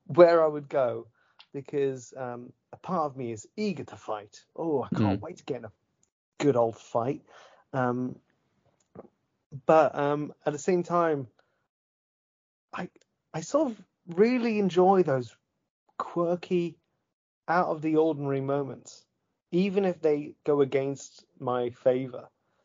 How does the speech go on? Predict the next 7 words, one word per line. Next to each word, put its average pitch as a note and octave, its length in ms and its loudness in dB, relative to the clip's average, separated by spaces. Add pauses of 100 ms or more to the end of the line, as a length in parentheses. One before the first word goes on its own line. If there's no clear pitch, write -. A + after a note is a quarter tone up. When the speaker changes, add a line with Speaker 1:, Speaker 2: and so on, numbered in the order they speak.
(720)
Speaker 1:
Like, C3+ 180 2 (1600)
I, D#3+ 180 6
I F3 100 4
just - 140 -8
don't F#3+ 140 4
like F3+ 160 0
monotony. D3 640 -2